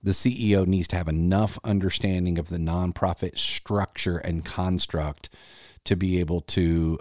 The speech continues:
um, mitigate any risk, maximize on any potential and opportunity. So you need some nonprofit ability and acumen. Number four in this pillar is issue expertise. If your organization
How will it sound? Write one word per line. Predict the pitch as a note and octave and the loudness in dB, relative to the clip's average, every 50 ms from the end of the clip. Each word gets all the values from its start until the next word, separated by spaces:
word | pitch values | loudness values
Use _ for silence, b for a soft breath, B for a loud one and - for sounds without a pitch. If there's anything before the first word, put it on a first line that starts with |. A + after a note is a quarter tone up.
| - - | -4 -4
um, | E2 D#2+ D#2+ D#2 D2+ D2+ D2+ - | -4 -2 -2 -2 -2 -4 -4 -2
mitigate | - F#2+ F#2 G2+ G2 G2+ E2+ F2+ F2+ D#2+ D#2 | 2 4 4 4 4 2 0 0 -2 0 0
any | D#2+ D#2 D#2 | -2 -2 -2
risk, | C#2 C#2 D#2 F#2 A2+ D#3 - - - - - - - _ b b b b b b b b - | -4 -2 0 2 2 2 2 0 -4 -6 -10 -16 -16 _ b b b b b b b b -4
maximize | F2+ F2 F2+ F2+ F#2 F#2 - - G2+ F#2 F2 F2 E2+ E2+ E2+ D#2+ - - - | 0 2 2 2 2 0 -2 0 0 2 2 2 0 0 -2 -4 -6 -8 -6
on | - F2 E2+ E2 E2 | -2 0 0 2 0
any | E2 D#2+ D#2+ D#2 D#2 C#2+ | 0 0 0 -2 -2 -4
potential | - - E2+ - F2+ D#2+ D2+ - D#2+ D2+ - | -6 -8 -4 -2 -2 -2 -2 -2 -4 -6 -4
and | - E2 D#2 | -2 -2 -2
opportunity. | C#2 C#2 - - - - - B1 - - - | -2 -2 -6 -8 -8 -8 -10 -10 -10 -12 -10
So | - - F#2+ E2+ D2+ - - | -6 -4 -2 -2 -4 -4 -2
you | - G2 G2 | 0 4 4
need | G#2 A2+ A2+ - | 4 4 2 2
some | - G2+ F#2+ | 0 0 0
nonprofit | F2+ F2 F2 D#2 - - E2 D2 - - D2+ - _ _ _ _ - | 2 0 0 -2 0 -2 -2 -2 -2 -4 -6 -6 _ _ _ _ -12
ability | - D#2+ D2+ D2+ E2+ E2 D2+ D2+ D2+ C#2+ C#2 B1+ - - | -10 -10 -8 -4 -4 -4 -4 -4 -6 -8 -8 -10 -10 -6
and | - D#2+ D2+ D2 C2+ - | -4 -4 -2 -2 -4 -4
acumen. | - C#2+ C#2+ - - C2+ C2+ C#2 - B B B B B B B B B B B B B | -6 -8 -8 -8 -8 -10 -10 -10 -12 B B B B B B B B B B B B B
Number | - G2 G2 G2+ G#2+ A2+ A2+ G#2 G2+ | 2 4 6 6 6 4 4 2 0
four | - - - C3+ C3+ D3+ D3 | -2 2 2 4 4 6 6
in | C3+ B2 | 6 6
this | A2 G2+ - | 4 4 2
pillar | - - - G#2+ G2 G2+ G2+ - | 0 0 2 2 4 4 2 0
is | - F#2 E2+ E2 - _ - | -2 -4 -6 -6 -10 _ -4
issue | - B2 A#2 - - - G2+ F#2 F2 - - | 0 0 0 0 0 0 0 0 0 -2 -2
expertise. | F2 D#2+ - - - - E2+ D#2 - - - C#2 - - - - - _ _ _ _ _ _ _ _ _ _ _ _ _ _ _ _ _ _ _ - - - - | -6 -8 -6 -8 -8 -6 -6 -6 -4 -6 -8 -6 -6 -8 -8 -10 -10 _ _ _ _ _ _ _ _ _ _ _ _ _ _ _ _ _ _ _ -20 -16 -8 -4
If | - G2+ - G#2+ | -4 -2 0 2
your | A2 B2 D3+ F3 - | 4 4 4 4 2
organization | - C3 C3 B2+ A#2+ A#2+ A2 G#2 F2 E2+ F2+ E2 E2 D#2+ - - E2 D#2 D2+ E2 | 2 2 2 2 2 2 2 2 2 2 0 0 0 -2 -2 -2 -2 -2 -2 -2